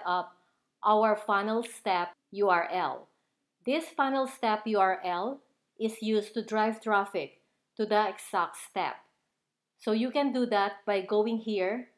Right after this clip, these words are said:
to publishing. Click publishing. And you will see here the funnel step name, which is the opt-in page. This is our funnel step number one. And then the domain, we need to set our domain by clicking this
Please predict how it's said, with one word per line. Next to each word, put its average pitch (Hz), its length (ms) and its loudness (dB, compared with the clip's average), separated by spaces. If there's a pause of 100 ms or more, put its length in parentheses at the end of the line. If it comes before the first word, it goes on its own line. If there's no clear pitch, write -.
(120)
to 220 80 -4
publishing. 180 720 -2 (260)
Click 254 440 0 (340)
publishing. 196 720 -2 (880)
And 214 180 0
you 240 100 4
will 254 140 6
see 254 220 -4
here 233 260 2
the 208 140 -2
funnel 220 380 0
step 202 380 -2
name, 269 380 -2 (640)
which 220 240 -4
is 202 440 -2
the 202 100 -4
opt-in 240 420 2
page. 247 480 0 (200)
This 208 140 -2
is 220 180 -6
our 196 560 0 (220)
funnel 196 320 2
step 190 360 -2 (100)
number 190 280 -4
one. 170 380 -4 (420)
And 190 160 -6
then 196 280 2
the 190 80 -2
domain, 196 520 -2 (140)
we 196 140 -6
need 202 180 -4
to 208 80 -4
set 190 320 -2
our 196 220 0
domain 208 500 -4 (240)
by 202 160 -2
clicking 214 500 -2
this 170 300 0